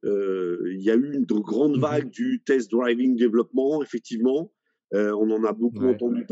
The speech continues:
Speaker 2: Mmh mh.
Speaker 1: parler, ça a été beaucoup mis en avant, il y a eu beaucoup de littérature dessus. Pour ma part, en trente-cinq
Speaker 2: Mmh.
Speaker 1: ans, j'ai encore vu aucun endroit, et sans prétention, j'ai travaillé dans des E S N, et là, on travaille quand même pour des dizaines de boîtes.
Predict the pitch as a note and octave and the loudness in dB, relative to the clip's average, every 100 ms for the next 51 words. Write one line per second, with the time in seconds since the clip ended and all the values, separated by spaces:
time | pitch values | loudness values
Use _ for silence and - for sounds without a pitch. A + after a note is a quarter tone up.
0 | A#2+ B2 C#3+ E3 E3+ F3 E3+ - G#2+ G#2 | -4 0 2 2 2 2 -2 -2 -2 -2
1 | - A2+ B2 B2 B2+ A#2+ A2+ A#2+ A#2+ D3+ | 0 0 0 -2 2 2 2 0 0 -2
2 | E3 E3+ F3 A#2+ G#2+ G#2 B2 - C3 B2+ | -2 -2 0 2 0 0 -4 -4 -4 -2
3 | C3+ A#2+ - A#2 A2+ G2+ E3 G#3+ G#3+ _ | -2 -4 -6 -8 -6 -4 -2 -2 -4 _
4 | _ _ _ - B2 C#3 - E3 C#3 A2+ | _ _ _ -4 0 0 -2 -4 -4 -2
5 | C3 B2 C3 B2 C#3+ D#3+ F#3+ B2 - _ | -2 -2 -2 0 0 0 -4 -10 -20 _
6 | _ _ G2 G2 A#2+ D#3 D3 C3 C#3 D#3+ | _ _ -8 -2 0 0 -2 0 4 4
7 | D#3 E3 D3+ B2+ C#3 E3+ - _ _ _ | 4 2 4 2 0 -4 -8 _ _ _
8 | G2 G2 F#2 A#2 G#2+ A#2 B2 A2+ C#3 A2+ | -2 -2 -2 -4 -4 -2 -2 -2 0 0
9 | G2 G2+ G#2 G#2+ G#2 G2 F#2 G2+ - A#2 | -2 -2 0 0 0 -2 0 0 0 0
10 | A#2 A2+ F2+ G2+ G#2 F#2 - G2 G2 G2+ | 0 0 0 -2 -4 -6 -4 -4 -2 -4
11 | G#2+ F#2+ F#2+ F#2+ G2+ G#2 G#2 G#2+ C3 F3 | -6 -6 -8 -8 -4 -4 -2 0 0 -2